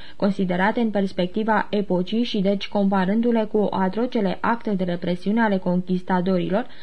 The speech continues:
sau cu ceea ce se petrecea în civilizatele țări ale Europei timpului,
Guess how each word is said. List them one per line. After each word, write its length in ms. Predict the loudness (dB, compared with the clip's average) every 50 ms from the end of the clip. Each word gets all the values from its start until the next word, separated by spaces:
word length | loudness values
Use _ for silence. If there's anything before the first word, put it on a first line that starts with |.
| -12 -10 -6
sau 180 | -2 -2 0
cu 120 | 2 0 0
ceea 240 | 4 4 4 4 4
ce 120 | 2 0
se 140 | 0 2 2
petrecea 460 | 2 2 2 2 0 0 0 0 0
în 120 | 0 0
civilizatele 800 | 0 0 0 0 2 2 0 0 0 0 0 0 0 -2 -2 -2
țări 200 | -2 0 0 2
ale 340 | 2 2 2 2 0 0 -2
Europei 600 | 0 0 2 2 2 2 0 0 0 -2 -4 -4
timpului, 540 | -2 0 2 2 2 0 0 -2 -2 -4